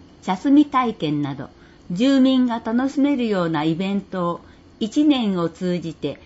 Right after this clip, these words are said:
複数回企画、開催しています。住民自らがやりたいことを実現し、生き生きと暮らすことで、大久手町に誇りを持てること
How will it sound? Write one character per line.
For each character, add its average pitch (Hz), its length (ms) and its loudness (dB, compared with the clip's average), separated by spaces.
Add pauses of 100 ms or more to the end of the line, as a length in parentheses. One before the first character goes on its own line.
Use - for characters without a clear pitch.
(160)
複 226 280 0
数 302 280 0
回 156 300 -4
企 - 200 -20
画、 185 380 -8 (160)
開 226 240 -4
催 226 320 -6
し - 140 -16
て 196 120 -8
い 190 140 -4
ま 160 160 -4
す。 - 200 -20 (600)
住 247 340 2
民 247 300 6
自 285 280 0
ら 180 240 -2
が 156 280 -6
や 165 160 -2
り 233 100 -6
た 285 160 -2
い 254 80 -2
こ 185 160 -6
と 160 140 -4
を 147 100 0
実 160 340 -10
現 220 240 -6
し、 - 280 -12 (360)
生 202 100 -4
き - 20 -12 (240)
生 - 60 -16
き 208 100 -8
と 196 160 -6
暮 208 180 -8
ら 233 100 -2
す - 140 -20
こ 226 100 -8
と 220 160 -6
で、 165 220 -8 (380)
大 262 220 2
久 294 140 -4
手 285 160 -4
町 202 300 -4
に 156 160 -2
誇 254 340 -2
り 285 60 0
を 269 100 0
持 233 140 0
て 240 160 -6
る 202 120 -6
こ 156 160 -8
と 156 200 -10